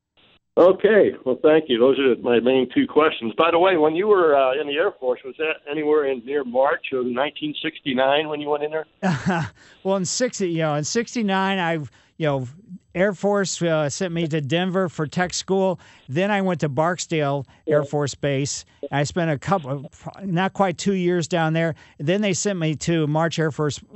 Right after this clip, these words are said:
Speaker 2: March Air Force Base for the last couple of years.
Speaker 1: Okay, 'cause I was,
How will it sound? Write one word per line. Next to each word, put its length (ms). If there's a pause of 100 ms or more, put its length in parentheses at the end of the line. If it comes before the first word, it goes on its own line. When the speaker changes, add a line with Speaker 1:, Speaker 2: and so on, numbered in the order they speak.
(200)
Speaker 2:
March 360
Air 140
Force 280
Base 360
for 160
the 60
last 340
couple 260
of 40
years. 420 (440)
Speaker 1:
Okay, 460
'cause 160
I 60
was, 200